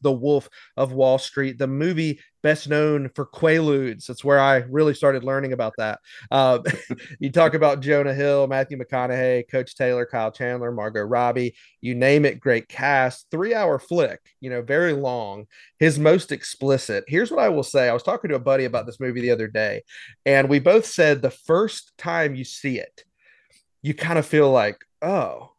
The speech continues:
like, you feel bad. You're like, "Oh, you know, they're throwing little people on the wall and they're doing all this crazy stuff." And then the more times you watch it, the more you come <laughs> desensitized to how bad it was. And you're like, "You know what? That wasn't so bad." You know, like, we could,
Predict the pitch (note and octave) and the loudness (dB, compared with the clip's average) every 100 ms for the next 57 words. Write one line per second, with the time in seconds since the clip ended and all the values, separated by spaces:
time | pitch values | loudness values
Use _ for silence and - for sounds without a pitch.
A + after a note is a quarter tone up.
0 | _ A#2 A#2 _ C3+ - G3+ B2 D3 C3+ | _ -4 -4 _ -8 2 2 2 0 0
1 | D#2 A#1+ B2+ C3+ A#2 - E3 D3+ D3 C3+ | -2 -6 -2 0 0 -2 -2 2 2 2
2 | A#2+ - C#3+ D3+ D3+ C#3 C3 B2+ D3 D3 | 0 0 4 6 4 0 -8 -2 -2 0
3 | C#3+ C3 D3 C#3 B2+ B2 C#3+ D#3 D3+ D3 | -2 0 2 2 0 0 2 4 4 4
4 | C#3+ B2 C3 D#3 C3+ C3+ - C3+ B2+ B2 | 2 -2 -4 -4 -4 -6 -4 -4 -4 -4
5 | D#3 C#3+ - - - C3 D3+ A3 G3 D#3 | 2 2 2 -12 -10 -2 0 0 0 -2
6 | E3+ G3+ F#3 F#3+ D3+ C3+ B2+ G3 G#3 - | -4 -4 -6 -8 -8 -4 0 0 -2 -4
7 | B2+ A#2 C#3 E3+ D#3+ D3 D#3 C3 C#3 - | -6 -6 -4 -2 -2 -2 -4 -4 -6 2
8 | G#3 - D#3 D#3+ C#3 - - - C#3+ C#3+ | 2 2 -6 -4 -4 -6 -8 -4 0 0
9 | B2 A3+ F3+ C#3+ C#3+ - - - - B3+ | 2 4 4 4 -2 -4 -18 -8 0 4
10 | C#4 - A4+ A4+ A4+ A4+ A4 B4 B4+ - | 4 2 0 2 0 -2 -6 -6 -8 -4
11 | G#3+ D#3+ D3+ C3 - B2+ G#2+ G#2+ G#2 A2+ | -2 -2 -4 -10 -4 -4 -4 -8 -6 -4
12 | A2 A#2 B2+ C#3 C#3+ C#3 C#3+ C#3+ C#3+ D#3 | -2 -4 -4 -4 -2 -2 0 0 0 0
13 | G3 G3 F3 | 0 0 -4